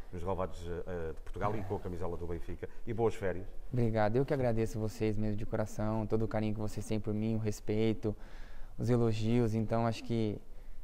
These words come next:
Speaker 2: o que a, o que a, eu s-, não vou cansar de falar isso, que a gente tá vivendo aqui em Portugal,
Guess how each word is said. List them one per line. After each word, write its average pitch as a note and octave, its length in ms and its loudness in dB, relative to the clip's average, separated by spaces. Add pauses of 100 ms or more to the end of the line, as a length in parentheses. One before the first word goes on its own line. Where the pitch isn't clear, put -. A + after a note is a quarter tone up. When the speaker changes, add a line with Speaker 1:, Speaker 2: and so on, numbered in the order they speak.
(140)
Speaker 2:
o A2 60 0
que A2 80 0
a, G#2+ 60 2 (220)
o A2 100 -2
que A#2 100 -2
a, A#2 40 2 (180)
eu B2+ 320 0
s-, - 440 -6 (140)
não - 180 2
vou C#3 140 4
cansar C#3 300 0
de B2+ 60 0
falar C3 280 0
isso, G#2 160 0
que - 60 -4
a A2 40 0
gente G#2+ 140 -2
tá B2 100 -2
vivendo A2+ 300 0
aqui G#2+ 160 -4
em G#2 80 0
Portugal, G#2+ 760 0